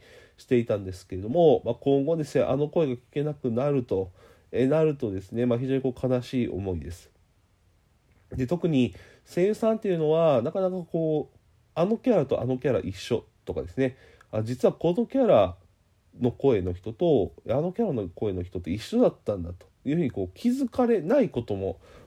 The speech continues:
多くて、で、多いし、で、なかなかこう、声優さんが表立つっていうのはですね、まあ、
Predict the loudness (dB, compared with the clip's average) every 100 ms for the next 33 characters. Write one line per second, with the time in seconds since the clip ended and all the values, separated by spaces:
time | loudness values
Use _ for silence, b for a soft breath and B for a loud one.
0 | 0 2 2 -4 -4 2 4 2 -2 _
1 | -12 -4 0 2 2 0 0 -2 -2 -2
2 | -4 _ -6 0 2 2 2 2 0 -2
3 | -2 0 0 2 2 4 4 2 2 0
4 | 2 0 0 -6 -2 -4 -4 -6 -6 -4
5 | -2 -4